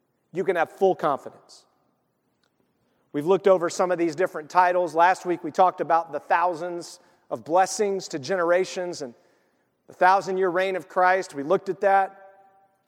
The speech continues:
This week, we're gonna look at everything being made new.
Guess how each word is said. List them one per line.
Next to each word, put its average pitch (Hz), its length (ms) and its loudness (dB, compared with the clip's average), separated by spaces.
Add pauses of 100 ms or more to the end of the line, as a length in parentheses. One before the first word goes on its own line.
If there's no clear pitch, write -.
This 175 300 2
week, 170 360 -4 (960)
we're 147 80 -8
gonna 170 120 -2
look 175 180 -2
at 180 160 -2
everything 180 800 0
being 156 320 -4
made 135 240 -6
new. 113 140 -14